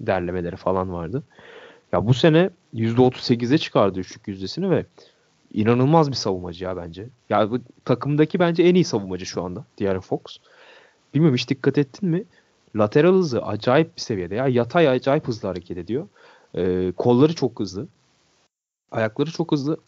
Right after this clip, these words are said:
Ve savunma yapmayı da hakikaten bil-, e, çok iyi biliyor. Ya hücumda da sete oturduklarında inanılmaz dengeli bir penetresi var abi. Yani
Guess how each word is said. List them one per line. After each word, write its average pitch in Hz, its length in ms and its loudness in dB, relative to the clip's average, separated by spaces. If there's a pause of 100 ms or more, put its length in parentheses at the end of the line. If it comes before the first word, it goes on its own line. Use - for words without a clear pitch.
(320)
Ve 139 220 2
savunma 127 340 2
yapmayı 117 300 0
da 151 80 2
hakikaten 123 440 -2
bil-, 110 340 -12 (280)
e, 92 40 -6
çok 123 240 -2
iyi 95 120 2
biliyor. 98 260 -6 (720)
Ya - 140 -4
hücumda 147 380 4
da 190 160 4 (520)
sete 120 300 2
oturduklarında 139 840 2 (440)
inanılmaz 123 680 2
dengeli 95 400 -2
bir 87 60 -8
penetresi 87 520 -12
var 87 120 -8
abi. 85 200 -8
Yani 98 300 -4